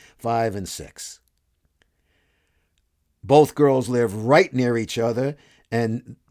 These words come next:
both girls live ten minutes from us. And so basically, we're not,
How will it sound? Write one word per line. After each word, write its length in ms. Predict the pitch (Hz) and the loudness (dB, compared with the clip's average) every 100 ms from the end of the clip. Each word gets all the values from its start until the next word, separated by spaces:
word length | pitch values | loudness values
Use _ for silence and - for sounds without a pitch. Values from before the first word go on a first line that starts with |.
| _ 101 - - _ | _ -20 -20 -20 _
both 360 | - 127 123 - | -8 -4 -4 -2
girls 320 | 135 120 120 | -2 -2 -2
live 320 | 123 120 101 - | -4 -4 -6 -16
ten 240 | - 147 135 | -6 -2 0
minutes 300 | 127 117 - | 0 -2 -4
from 220 | 113 95 | -8 -8
us. 400 | 73 - - - _ _ _ _ _ _ _ _ - | -10 -16 -18 -20 _ _ _ _ _ _ _ _ 0
And 640 | 147 139 135 135 139 - | 2 4 2 -2 -6 -4
so 140 | 160 | -2
basically, 720 | 120 214 220 - - 170 147 - _ _ | 0 2 2 2 -4 -4 -4 -8 _ _
we're 220 | 151 190 | -2 0
not, 340 | 185 175 156 | 0 0 -2